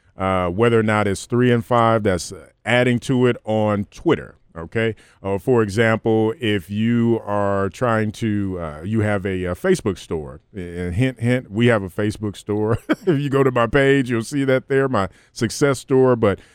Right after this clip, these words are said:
if you actually are on there from ten to twelve, you do a split test. You see, okay, what's working better at this time as opposed to this other time. That's directly in line with what Em is talking about. And the idea that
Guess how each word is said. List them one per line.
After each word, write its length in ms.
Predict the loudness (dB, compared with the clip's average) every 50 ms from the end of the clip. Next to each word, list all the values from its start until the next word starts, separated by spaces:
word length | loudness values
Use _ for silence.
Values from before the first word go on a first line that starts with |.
| _ _ -4
if 200 | -2 -2 -2 -2
you 340 | -2 0 0 0 0 -2 -2 0
actually 760 | 0 0 0 -2 -2 0 2 4 4 4 4 2 0 -2
are 460 | -2 0 0 2 2 2 0 0 0 0
on 240 | 2 2 2 4
there 240 | 4 4 4 4 4
from 380 | 2 0 0 0 0 0 -2 -4
ten 320 | -6 -4 -2 -2 0 0 0
to 80 | -2
twelve, 540 | -4 -8 -8 -6 -2 0 0 0 0 -4 -8 -10
you 100 | -8 -6
do 140 | -2 0 0
a 60 | 0
split 360 | -2 -6 -6 -6 -6 -6 _
test. 320 | -6 -4 -4 -4 -8 -8
You 120 | -6 -6 -6
see, 640 | -6 -8 -10 -8 -6 -4 -4 -4 -6 -6 -12 -18 _ _
okay, 400 | -6 -6 -2 0 0 2 2 0
what's 280 | 0 0 0 0 0 -2
working 360 | -2 -4 -2 -2 -4 -6 0
better 340 | 2 2 2 2 2 -2 -6 -10 _ _ _ _ -14 -8
at 240 | -6 -6 -6 -4
this 220 | -4 -4 -4 -4 -2
time 520 | -2 0 0 2 0 0 -2 -4 -6 -12 -10
as 160 | -8 -8 -8 -6
opposed 460 | -4 -2 0 0 0 0 -2 -6 -6
to 380 | -4 -4 -2 -4 -6 -8 -10 -6 _
this 180 | -6 -2 0
other 200 | 0 0 0 -2
time. 360 | -4 -6 -8 -8 -8 -10 -14 -6
That's 240 | 0 0 0 0 -2
directly 580 | -4 -6 -2 2 2 2 2 0 -2 -2 0
in 140 | 0 -2 -2
line 340 | -2 -2 -2 -2 -2 -2 -4
with 100 | -4 -4
what 240 | -4 -4 -4 -4 -6
Em 160 | -6 -6 -6
is 120 | -8 -6
talking 340 | -4 -4 -4 -4 -4 -6 -10
about. 340 | -10 -8 -8 -10 -10 -12 -14 -18 _ _ _ _ _
And 140 | -6 -6 -4
the 60 | -2
idea 560 | 0 0 0 0 0 2 2 2 4 2 2
that 360 | 0 0 -2 0 -2 -4 -6